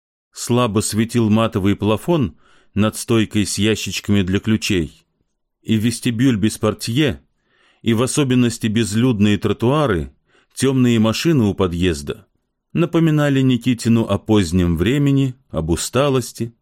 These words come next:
о том, что прошли еще короткие и бесконечные сутки его жизни. Но спать ему не хотелось. Он не смог бы заснуть сейчас в номере, один в пуховом ковчеге постели,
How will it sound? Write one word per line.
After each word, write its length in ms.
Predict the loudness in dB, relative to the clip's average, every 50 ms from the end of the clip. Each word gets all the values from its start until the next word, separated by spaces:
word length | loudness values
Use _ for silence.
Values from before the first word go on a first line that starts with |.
| _ _ _ _ _ _ _ _ _
о 120 | -4 -2
том, 200 | 0 0 0 0
что 180 | 0 -2 -2 -2
прошли 600 | 0 0 -2 -2 -2 -2 0 0 2 2 2 2
еще 380 | 2 0 0 -2 0 0 -2 0
короткие 680 | 0 0 2 2 2 2 0 -2 -2 -2 0 0 0
и 120 | 0 0 0
бесконечные 840 | 0 -2 -2 -2 0 2 2 2 2 0 0 0 0 2 2 2 0
сутки 400 | 0 0 0 0 0 -2 -2 -2
его 360 | 0 0 0 2 2 0 0
жизни. 580 | 0 0 0 0 0 0 -2 -4 -4 -4 -8 _ _ _ _ _ _ _ _ _ _ _ _ _ _ _
Но 140 | -2 -2 -2
спать 340 | -2 -2 -2 -2 -2 -2 0
ему 220 | 0 2 2 2
не 100 | 2 0
хотелось. 760 | 0 -2 -4 -2 0 0 0 0 0 -4 -6 -10 -14 -18 -20 _ _ _ _ _ _ _ _ _ _
Он 260 | -2 0 2 4 4
не 80 | 2 2
смог 460 | 0 0 2 2 2 2 0 0 0
бы 100 | -2 0
заснуть 540 | 0 0 -2 -2 0 0 2 2 0 -2 -2
сейчас 480 | -6 -6 -2 -2 -2 -2 -2 -2 -4
в 100 | -2 0
номере, 600 | 2 2 4 4 2 2 2 2 0 0 -2 -4 -10 _ _ _ _ _ _ _ _
один 400 | -4 -4 -2 0 0 2 2 0
в 100 | 0 0
пуховом 460 | -4 -4 -2 0 0 0 2 2 0
ковчеге 480 | 0 0 -2 -4 -2 -4 -4 -2 -2 -2
постели, 760 | -2 -2 -4 -4 -6 -4 -2 0 0 0 0 0 -2 -2